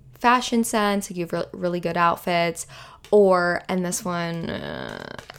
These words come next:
I feel a little, mm, indifferent about, is people being like, "Oh my gosh, you're so cute. You're so cute. Krista, you're so cute."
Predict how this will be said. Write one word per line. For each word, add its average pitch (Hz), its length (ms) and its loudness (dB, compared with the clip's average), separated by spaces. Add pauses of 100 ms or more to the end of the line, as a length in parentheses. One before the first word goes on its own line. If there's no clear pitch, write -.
(100)
I 196 60 -2
feel - 260 -4
a - 20 -2
little, 262 480 0 (140)
mm, 539 440 -8 (120)
indifferent 226 480 2
about, 165 460 2 (500)
is 240 160 4
people 233 320 2
being 202 220 2
like, 196 260 2
"Oh 208 80 0
my 202 140 2
gosh, 190 200 0
you're 190 80 -2
so 170 220 -2
cute. - 600 -6 (180)
You're 196 220 0
so 175 880 2
cute. 117 680 -2 (140)
Krista, 214 360 -4
you're 196 140 -2
so 175 240 -4
cute." - 380 -8